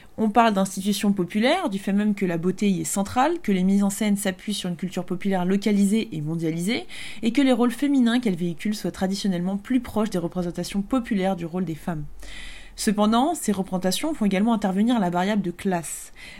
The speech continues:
La littérature scientifique sur les élections de Miss montre en effet que le modèle de féminité valorisé dans les élections est celui des classes moyennes, populaires et de la petite bourgeoisie.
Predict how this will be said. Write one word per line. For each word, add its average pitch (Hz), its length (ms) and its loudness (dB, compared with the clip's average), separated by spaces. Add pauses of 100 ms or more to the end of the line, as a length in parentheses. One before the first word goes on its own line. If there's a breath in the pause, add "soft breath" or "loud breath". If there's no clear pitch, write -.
La 180 80 2
littérature 214 640 4
scientifique 202 440 0
sur 190 140 -2
les 175 180 2
élections 190 380 0
de 170 100 -2
Miss 233 400 2
montre 214 300 2
en 202 80 4
effet 233 320 0
que 202 100 -2
le 175 80 0
modèle 170 320 0
de 156 100 -4
féminité 175 720 -2 (480 loud breath)
valorisé 190 480 4
dans 175 100 -2
les 175 200 -2
élections 254 420 -4 (300)
est 190 60 0
celui 226 220 0
des 202 120 0
classes 196 320 0
moyennes, 208 440 4
populaires 185 520 -2
et 185 60 -2
de 175 40 0
la 160 100 0
petite - 440 -6 (160)
bourgeoisie. 170 500 -6